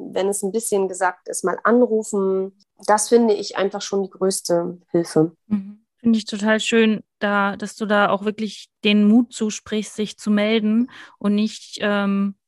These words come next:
Speaker 2: ja, zu denken, „Okay, ich ziehe mich mal zurück.“ Die Betroffenen werden sich von sich aus schon melden, wenn sie irgendwie Hilfe brauchen,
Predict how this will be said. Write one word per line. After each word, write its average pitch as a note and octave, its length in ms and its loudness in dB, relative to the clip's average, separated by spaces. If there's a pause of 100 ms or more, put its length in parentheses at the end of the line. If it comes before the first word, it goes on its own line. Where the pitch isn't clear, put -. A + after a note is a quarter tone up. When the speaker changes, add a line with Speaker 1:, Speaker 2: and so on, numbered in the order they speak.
(120)
Speaker 2:
ja, G3 400 0 (320)
zu - 140 -10
denken, G#3+ 280 -2
„Okay, G3 260 -4
ich G#3 100 -6
ziehe A3+ 160 2
mich A3+ 160 2
mal F#3+ 140 -2
zurück.“ A3 580 -4
Die G3+ 100 -6
Betroffenen G#3+ 580 0
werden G3 280 0
sich G#3 340 -8
von G#3 160 -2
sich A3 180 0
aus G#3+ 120 -2
schon G3+ 180 -4
melden, F#3+ 320 0
wenn F#3 160 -4
sie F#3+ 120 -8
irgendwie G3+ 260 -4
Hilfe G3+ 300 -2
brauchen, G#3 580 0